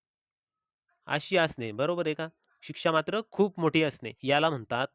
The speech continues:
काकडीची चोरी आणि फाशीची शिक्षा. या होत्या मित्रांनो आजच्या वीस म्हणी. अशाच प्रकारच्या म्हणी आपण दररोज आपल्या चॅनलवर घेणार आहोत, त्यामुळे चॅनलवर नवीन असाल तर चॅनलला सबस्क्राईब करून घ्या आणि व्हिडिओला लाईक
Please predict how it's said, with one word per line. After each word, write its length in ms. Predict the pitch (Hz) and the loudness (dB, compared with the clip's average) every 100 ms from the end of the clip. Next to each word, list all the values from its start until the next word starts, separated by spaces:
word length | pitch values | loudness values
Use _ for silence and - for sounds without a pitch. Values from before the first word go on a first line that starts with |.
| - | -2
काकडीची 440 | 135 135 147 - | 0 0 -4 -6
चोरी 300 | 175 135 135 | -4 -2 2
आणि 240 | 127 135 208 | 0 0 -6
फाशीची 480 | - 165 143 139 117 | 0 0 0 -8 -10
शिक्षा. 360 | - 120 - 110 _ _ _ _ _ _ 151 | -12 -12 -12 -12 _ _ _ _ _ _ 2
या 120 | 175 | 4
होत्या 220 | 185 180 | 4 2
मित्रांनो 480 | 170 170 165 170 196 - | 2 2 2 2 0 0
आजच्या 320 | 147 - 165 | 0 2 0
वीस 300 | 165 156 120 | 0 -2 -4
म्हणी. 220 | 113 104 104 _ _ _ _ | -8 -10 -14 _ _ _ _
अशाच 280 | 147 - - | -6 -4 -4
प्रकारच्या 460 | 160 156 147 151 135 | -2 0 0 0 -2
म्हणी 320 | 127 156 165 165 _ _ _ 127 | 0 -2 -4 -8 _ _ _ -4
आपण 300 | 135 151 147 - | 0 0 -2 -4
दररोज 280 | 135 156 151 | 0 2 2
आपल्या 260 | 131 131 127 | 0 0 -4
चॅनलवर 460 | 131 135 131 139 - - | -4 -4 -4 -4 -6 -14
घेणार 260 | 127 127 127 | -6 -2 0
आहोत, 220 | 131 175 - _ _ | 0 -4 -8 _ _
त्यामुळे 320 | 156 175 160 123 | 2 4 2 0
चॅनलवर 420 | 135 135 131 123 | -2 -2 0 -2
नवीन 240 | 120 147 | -2 -4
असाल 300 | 170 175 180 190 | -2 0 0 0
तर 120 | 139 135 | -2 -2
चॅनलला 420 | - 131 127 120 | -4 -4 -4 -6
सबस्क्राईब 460 | - 135 - 170 175 | -6 -8 -2 0 0
करून 200 | 180 175 | 0 0
घ्या 160 | 165 180 - _ _ - | 0 0 -4 _ _ 0
आणि 260 | 143 165 131 | 2 2 0
व्हिडिओला 360 | 127 135 127 123 | 0 0 2 2
लाईक 220 | 135 | 2